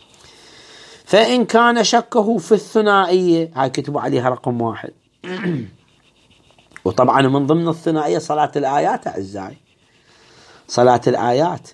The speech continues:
اللي تقدم الإشارة إليها بمسألة سبع-، ت-، سبعمية وتسعة.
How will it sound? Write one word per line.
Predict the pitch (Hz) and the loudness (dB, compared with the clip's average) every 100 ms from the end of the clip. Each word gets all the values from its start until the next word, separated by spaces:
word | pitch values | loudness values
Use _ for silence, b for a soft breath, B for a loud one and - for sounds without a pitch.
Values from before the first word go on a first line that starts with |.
| _ _ _ _ _ _ _ _ _ _ _ _ _ _ | _ _ _ _ _ _ _ _ _ _ _ _ _ _
اللي | 117 120 | 4 6
تقدم | 117 - - 185 233 226 | 4 2 2 0 2 0
الإشارة | 220 - 147 156 143 131 | 0 -2 -4 -2 -2 -2
إليها | 127 131 123 110 113 - | -6 -4 -6 -6 -10 -10
بمسألة | 101 98 117 - - 143 156 185 _ _ | -12 -6 -4 -4 -2 0 0 -4 _ _
سبع-، | - 117 104 101 - | -2 0 0 -4 -4
ت-، | 135 | -4
سبعمية | 104 123 110 95 123 147 | 0 0 0 -2 0 0
وتسعة. | 135 190 - - | 2 0 -2 -8